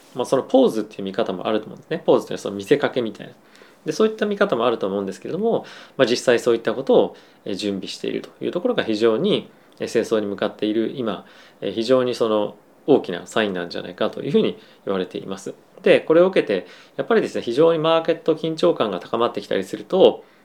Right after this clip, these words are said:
えー、ゴールドが買われたりとか、ドル円が売られる、まあ、そういった状況が非常に起こりやすくなるんですが、まさにそれが起こっている。で、えー、じゃあそれが起こっている中で、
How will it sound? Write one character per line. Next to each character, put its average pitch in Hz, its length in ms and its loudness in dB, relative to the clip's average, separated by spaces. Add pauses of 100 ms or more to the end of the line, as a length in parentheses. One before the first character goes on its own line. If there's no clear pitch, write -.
え 110 140 0
ー、 110 40 0
ゴ 120 120 6
ー 110 40 6
ル 101 60 4
ド 95 80 2
が - 140 -6
買 107 160 -2
わ 104 40 0
れ 101 80 -2
た 101 100 -2
り 92 100 -8
と - 80 -4
か、 180 140 2
ド 110 120 4
ル 117 100 4
円 113 100 -2
が 113 100 2
売 110 60 2
ら 110 100 2
れ 110 80 0
る、 - 140 -6 (280)
ま 151 60 -6
あ、 - 20 -2
そ 165 120 2
う - 20 4
い - 20 4
っ 156 40 -4
た 160 80 6
状 151 100 6
況 147 160 0
が 127 80 0
非 127 80 -2
常 123 100 0
に 120 80 -2
起 110 60 -2
こ 127 100 0
り 123 60 4
や 113 80 0
す - 60 -16
く 101 80 -6
な 90 100 -2
る 87 80 -12
ん 90 60 -12
で - 80 -14
す - 120 -14
が、 131 240 0 (320)
ま 180 100 2
さ 175 120 4
に 98 120 0
そ 104 140 -4
れ 104 60 0
が 107 140 0
起 - 60 -8
こ 107 100 -4
っ - 60 -10
て - 180 -10
い 90 80 -6
る。 - 160 -10 (460)
で、 185 280 4 (380)
え 123 220 4
ー、 - 20 0
じ 165 80 2
ゃ 156 40 8
あ 139 40 0
そ - 100 0
れ 143 80 4
が 151 100 4
起 143 100 -2
こ 160 160 -4
っ - 60 -20
て 123 80 0
い 120 160 0
る 117 100 0
中 117 260 2
で、 151 360 4